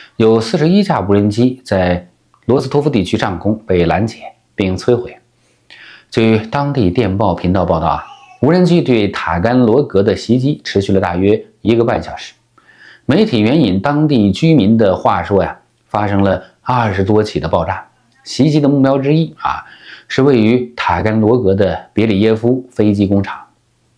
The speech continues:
电报频道对此啊进行了报道。据称啊，别里耶夫工厂燃起大火。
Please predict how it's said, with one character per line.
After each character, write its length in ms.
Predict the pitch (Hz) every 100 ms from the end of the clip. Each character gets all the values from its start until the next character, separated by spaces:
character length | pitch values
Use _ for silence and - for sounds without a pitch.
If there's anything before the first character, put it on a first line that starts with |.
| _ _ _ _ -
电 160 | 107
报 120 | 104
频 200 | 98 98
道 120 | 98 95
对 160 | 95
此 220 | 80 -
啊 80 | -
进 240 | - 98 85
行 100 | 80
了 80 |
报 160 | 85 82
道。 280 | 90 - _ _ _ - - - -
据 140 | 92
称 180 | 95 92
啊， 220 | - - _ - - _
别 160 | 127 139
里 120 | 117
耶 120 | 135
夫 140 | 123 127
工 180 | 135
厂 220 | 131 80 87
燃 200 | 95 101
起 120 | 85
大 160 | 80
火。 260 | - -